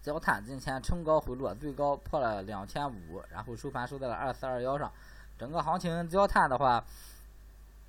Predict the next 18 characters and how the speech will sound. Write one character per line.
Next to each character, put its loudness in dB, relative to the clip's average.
还 2
是 2
啊 4
这 4
个 2
高 4
位， 2
这 2
么 -2
高 4
的 2
位 0
置 -4
啊， 2
做 6
多 8
做 6
空 8